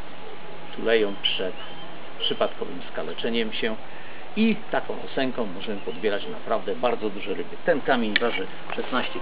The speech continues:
kilogramów. Możemy zobaczyć, jak spokojnie można podnieść za pomocą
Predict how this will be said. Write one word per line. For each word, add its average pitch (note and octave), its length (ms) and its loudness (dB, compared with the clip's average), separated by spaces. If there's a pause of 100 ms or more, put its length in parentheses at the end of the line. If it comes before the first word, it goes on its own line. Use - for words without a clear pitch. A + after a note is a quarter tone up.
kilogramów. D#3+ 540 2 (400)
Możemy F3+ 240 -2 (340)
zobaczyć, - 380 0
jak - 160 0 (500)
spokojnie A2+ 440 2 (400)
można - 240 -2 (160)
podnieść G2+ 420 2
za F#2+ 60 0
pomocą G2 360 -2